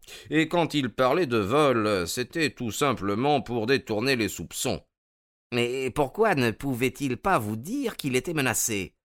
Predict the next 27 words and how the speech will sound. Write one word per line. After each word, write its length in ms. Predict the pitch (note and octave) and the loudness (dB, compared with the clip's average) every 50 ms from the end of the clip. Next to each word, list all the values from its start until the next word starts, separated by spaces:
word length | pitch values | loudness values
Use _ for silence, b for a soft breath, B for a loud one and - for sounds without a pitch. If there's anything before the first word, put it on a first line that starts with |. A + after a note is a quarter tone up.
| _ _ _ _ _ _ _ _ _ _ _ _ - | _ _ _ _ _ _ _ _ _ _ _ _ -4
Connaissant, 580 | G#2 A2 A#2 A2 G2+ - D3 D#3+ D#3 D3+ C#3+ | 0 2 2 2 2 2 2 4 4 4 2
cher 240 | A#2 - B2+ A#2+ A2+ | 2 2 2 2 2
monsieur, 580 | A2+ A2+ A#2 A2 G2+ - - C#3 D#3 D#3 D3 C3+ | 2 0 0 0 -2 -4 -2 0 2 2 2 2
le 180 | A#2 G#2+ G2+ | 2 0 0
caractère 640 | - - A#2+ A2+ A2 A2 G#2+ F#2+ - - C#3+ C3 G2 | 0 0 2 4 4 4 2 0 0 0 2 2 2
vindicatif 880 | F2 F#2+ G#2 G2 G2 G2 F2+ - A2 G#2+ G2 - - C#3+ C#3+ C3 A2 G2 | 2 2 0 0 0 -2 -2 -2 -2 -2 -2 -2 -2 -2 -2 -2 -2 -4
de 100 | F2+ G2 | -4 -4
ses 220 | F2 - G2+ G2 | -4 -4 -4 -4
anciens 360 | G2+ G2+ F#2+ F2+ - A#2 A2 F#2+ | -2 -4 -4 -4 -4 -4 -4 -4
complices, 720 | - F#2+ F#2 F#2+ F2 - C#3 F3+ F3 C#3+ A2 - - b b b b b b b b b b - | -4 -4 -6 -6 -4 -4 -2 -2 0 -2 -2 -4 -6 b b b b b b b b b b -6
il 120 | A#2+ B2+ | -2 0
espérait 400 | C#3+ C#3+ - - D3+ D#3 D#3+ E3 | 0 0 0 0 2 4 4 4
pouvoir 340 | C#3 C3 B2+ C3 D3+ D3 - | 2 2 0 2 2 2 2
cacher 340 | - C3 B2 A2+ - D3 C3+ | 4 2 2 2 2 0 0
sa 160 | - A#2+ A2+ | 2 2 0
propre 320 | G2+ - B2+ B2+ - - A2 | 2 2 0 0 0 -2 -2
identité 600 | G#2+ G#2+ A2+ G#2+ F2+ - G#2 F#2+ - - B2+ A#2+ | 0 0 0 0 0 -2 -6 -6 -2 2 4 4
à 80 | G#2 F#2 | 4 2
tout 160 | - G#2 G#2+ | 2 -2 -2
le 80 | G#2+ | 0
monde, 400 | A2 A#2+ A2+ G#2 F#2+ F2+ E2 D2 | 0 0 0 0 0 -2 -4 -4
et 140 | D#2 F#2 F#2+ | -4 -4 -4
cela 400 | F2 - G#2+ A#2 B2 C3 C3+ B2+ | -4 -2 0 0 2 4 4 4
le 140 | A#2 A2 G#2 | 2 2 0
plus 220 | F2 - G#2 G#2+ | -2 -4 -6 -4
longtemps 360 | G#2 G#2 G2+ F#2+ - A2+ G#2+ F#2+ | -2 -2 -2 -2 -2 -2 -2 -2
possible. 600 | - G#2 G2+ - - C3+ A#2+ F#2+ E2+ D#2+ - | -4 -6 -6 -4 -2 -2 -2 -2 -2 -6 -8